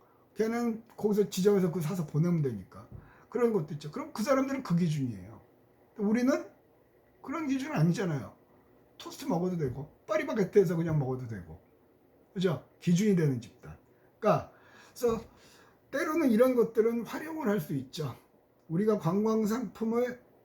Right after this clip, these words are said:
업그레이드 시키거나 그런 거 할 때. 그죠?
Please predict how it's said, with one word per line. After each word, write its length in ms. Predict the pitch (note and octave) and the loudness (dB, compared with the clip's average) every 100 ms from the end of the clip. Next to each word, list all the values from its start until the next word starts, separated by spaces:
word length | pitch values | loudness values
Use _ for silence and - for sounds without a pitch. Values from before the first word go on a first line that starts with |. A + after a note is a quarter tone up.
| _ | _
업그레이드 920 | G3+ - - _ _ D4 C4+ A#3 G#3+ | -4 -4 -8 _ _ -6 0 2 4
시키거나 560 | G3 - - G3+ F#3 F3 | 2 0 -6 -4 -2 0
그런 220 | D3+ D3 | 2 0
거 60 | C#3 | -2
할 140 | A#2+ - | -6 -8
때. 240 | - F2 D#2 _ - _ _ _ _ _ | -12 -12 -12 _ -20 _ _ _ _ _
그죠? 320 | _ G#3 D#3+ | _ 0 0